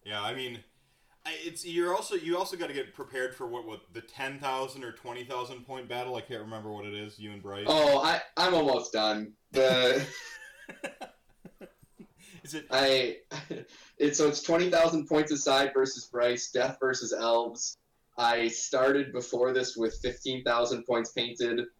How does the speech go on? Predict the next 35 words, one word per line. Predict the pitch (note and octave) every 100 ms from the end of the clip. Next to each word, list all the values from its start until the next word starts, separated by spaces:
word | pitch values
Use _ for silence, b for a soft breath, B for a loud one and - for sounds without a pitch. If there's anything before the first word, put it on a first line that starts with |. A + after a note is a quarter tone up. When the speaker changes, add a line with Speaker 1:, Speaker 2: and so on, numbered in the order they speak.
| _ _ _ _
Speaker 2:
and | A2 G#2+ G#2+ G#2 G2+
I've | F#2+ A#2+ A#2
just | A#2 -
been | A2+ G#2+ F#2
knocking | G#2+ A2 A2 A2
out | G#2+ A2 -
Flesh | A#2+ A2+
Eater | A2+ A2 A2
Courts | A2+ A2 G#2+ -
and | G2+ G#2
Night | G#2+
Haunt, | G#2+ G#2+ G#2 G#2
and | G#2
I've | A2
been | A2+
doing | B2+ C3
a | A2+
little | A#2+ B2
bit | B2 B2+
of | A#2+
O | A#2+ A#2+
B | A#2
R, | A#2 A#2 A#2+ -
but | G#2+
I |
had | A2+ A#2+
to | G2+
stop | - G#2 G#2 -
because | G2+ G#2+
it | G2+
was | G2+ -
just, | G#2 G2+ - - - _ _
it's | G2+ -
so | - G2 A2+ A2+
detailed. | A2 - A#2+ A#2+ A#2+